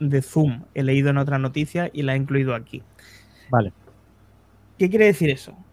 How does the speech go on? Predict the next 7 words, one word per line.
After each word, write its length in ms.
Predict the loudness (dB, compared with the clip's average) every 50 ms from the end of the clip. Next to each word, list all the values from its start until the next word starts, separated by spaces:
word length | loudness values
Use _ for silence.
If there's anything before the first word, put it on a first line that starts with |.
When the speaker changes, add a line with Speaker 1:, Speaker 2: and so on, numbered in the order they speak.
| -20 -20 _ _ _ -20 -20 -20 -20 -20 _ _ _ _ -6 -2
Speaker 1:
Que 200 | 0 0 0 0
sabiendo 640 | 0 0 2 2 2 2 2 2 2 0 2 2
esto, 440 | 0 0 0 -2 -6 -8 -8 -8 -10 _ _ _ -20 -20 -20 -20 -20 -20 _ -20 -20 -20 _ _ _ _ _ _ _ _
o 160 | -2 -2 -2
creyendo 680 | -2 0 0 0 2 2 2 2 2 0 0 0 0 0
saber 340 | 0 -2 -2 -2 -2 -2 -2
esto, 360 | -4 -6 -8 -12 -12 -12